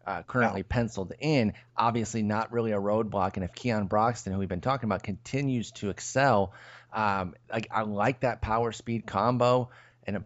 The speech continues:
Speaker 1: looks like he's got a, a, a decent idea of what's going on up there, uh, plate-wise, too, as you mentioned, being able to maintain those solid, uh, on-base percentages. That's kind of a new thing to his game,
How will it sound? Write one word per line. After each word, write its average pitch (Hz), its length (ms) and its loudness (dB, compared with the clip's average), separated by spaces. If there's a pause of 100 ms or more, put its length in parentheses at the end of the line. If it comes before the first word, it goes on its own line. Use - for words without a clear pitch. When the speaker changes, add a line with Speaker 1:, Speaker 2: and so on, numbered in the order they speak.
Speaker 1:
looks 113 420 -2
like 220 160 2
he's 135 160 -2
got 117 260 2
a, 85 340 -4
a, 95 280 -6
a 90 40 -4 (320)
decent 151 340 -2
idea 127 320 0
of 117 100 0
what's 123 200 2
going 107 300 2
on 143 260 2
up 120 200 -2
there, 98 340 2 (300)
uh, 90 280 0
plate-wise, 104 680 -2
too, 165 200 -2
as 107 140 0
you 110 80 0
mentioned, 107 420 0 (320)
being 123 200 4
able 120 180 4
to 117 60 4
maintain 117 480 2
those 101 200 0
solid, 107 460 2
uh, 104 300 -2
on-base 110 440 2
percentages. 98 640 -2
That's 113 220 2
kind 147 160 0
of 110 80 2
a 104 60 2
new 113 200 2
thing 120 320 0
to 117 140 -2
his 95 160 0
game, 123 320 2